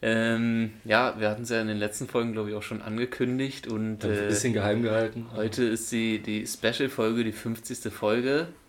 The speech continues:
Speaker 1: und wir haben Gäste hier.
Speaker 2: Ja.
Speaker 1: Wir, <laughs> ist quasi wieder Sport eins Doppelpass heute.
Speaker 2: <laughs> Genau.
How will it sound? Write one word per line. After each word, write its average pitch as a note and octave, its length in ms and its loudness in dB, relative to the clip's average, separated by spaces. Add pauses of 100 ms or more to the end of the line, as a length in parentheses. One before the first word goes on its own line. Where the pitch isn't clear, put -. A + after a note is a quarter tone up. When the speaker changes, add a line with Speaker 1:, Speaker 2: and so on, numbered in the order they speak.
(140)
Speaker 1:
und A#2 500 0
wir G#2+ 180 0
haben A#2 420 -2 (120)
Gäste C#3 340 2
hier. A2+ 340 4 (380)
Speaker 2:
Ja. D#3 180 12
Speaker 1:
Wir, A2+ 100 6 (420)
<laughs> D3 100 4 (400)
ist - 160 -4
quasi A2 340 0
wieder A2+ 300 0
Sport A#2 400 0
eins A#2 240 0
Doppelpass C3 540 0
heute. C3+ 420 10
Speaker 2:
<laughs> - 200 -8
Genau. A2+ 220 2